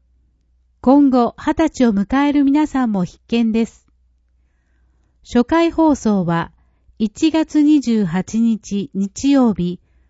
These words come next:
午後八時から。ラジオラビートからのお知らせ。明けましておめでとうございます。エフエムトヨタラジオラビートは、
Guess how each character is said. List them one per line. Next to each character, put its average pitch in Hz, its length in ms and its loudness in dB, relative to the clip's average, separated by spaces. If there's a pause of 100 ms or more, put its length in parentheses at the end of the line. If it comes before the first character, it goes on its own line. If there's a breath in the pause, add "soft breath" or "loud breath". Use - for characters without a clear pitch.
(220)
午 254 220 2
後 233 120 2
八 196 360 -2
時 254 100 0
か 170 180 -6
ら。 147 200 -6 (1500)
ラ 226 180 2
ジ 339 180 0
オ 330 120 4
ラ 330 160 2
ビ 339 160 2
ー 302 40 0
ト 262 140 2
か 233 140 -2
ら 190 140 -2
の 170 120 0
お 160 80 0
知 - 180 -6
ら 180 140 -4
せ。 170 320 -8 (1500)
明 233 120 0
け 311 160 2
ま 311 160 2
し - 100 -12
て 196 320 -2
お 190 100 2
め 285 160 4
で 302 120 2
と 269 220 4
う 254 40 0
ご 240 120 2
ざ 226 160 0
い 220 100 -2
ま 196 160 -2
す。 - 220 -16 (1000)
エ 233 140 2
フ 320 160 2
エ 330 120 4
ム 311 140 4
ト 311 100 0
ヨ 277 160 4
タ 170 320 -4 (180)
ラ 202 160 0
ジ 302 160 0
オ 302 100 4
ラ 294 140 2
ビ 285 200 2
ー - 20 -4
ト 175 180 -2
は、 170 240 -4